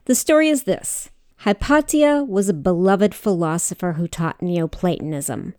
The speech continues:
At this time, there were two prominent philosophies in Alexandria. One was Neoplatonism, which, for the sake of time, focused on developing a single relationship with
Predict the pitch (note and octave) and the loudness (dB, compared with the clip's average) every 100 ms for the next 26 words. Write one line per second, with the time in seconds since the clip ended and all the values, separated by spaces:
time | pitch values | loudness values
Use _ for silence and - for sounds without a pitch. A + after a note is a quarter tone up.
0 | - E3+ - - - D#4+ F4 A#3+ D3+ D3+ | -4 -4 -4 -6 -2 0 2 2 0 -2
1 | A3 G#3 F#3 F#3 - A3 - G#3+ F#3 F3+ | -4 0 0 0 0 -2 0 0 0 0
2 | - - G#3 G3 G#3+ - - F3+ E3 F3+ | -2 0 2 2 0 0 -2 0 0 0
3 | G2 D3+ D3+ E3 F#3 D#3+ C3+ D#3+ A#2 F#2+ | 0 -2 -4 -2 -2 -2 -4 -6 -6 -6
4 | - - F#3 G3+ A3 C4+ C4 G3 F#3+ E3 | -8 -8 0 4 6 6 4 4 2 0
5 | D3+ - F#3 - F3+ F3 A#3 E4 F#4 _ | -2 0 2 2 0 2 2 2 0 _
6 | F#3 G3+ A#3+ - - F4+ E4+ D4 C#4+ C#4+ | 2 2 2 -4 -4 -2 2 2 0 -4
7 | B3 F#3 C3+ C#3+ A3 - A#3+ A3+ B3+ - | -2 0 0 -2 -4 2 2 4 0 0
8 | G3 G3 G3+ G3+ - G#3 F#3+ F#3+ G3 G3 | 0 2 0 -2 0 2 4 2 2 -2
9 | F#3+ G3+ - D4 C#4+ D4+ D4 C#4+ B3+ B3 | -2 -4 -2 2 4 4 2 0 0 2
10 | G3 F3 - F3+ - F3+ - G3 G3 | 4 2 -2 -4 0 -2 0 4 4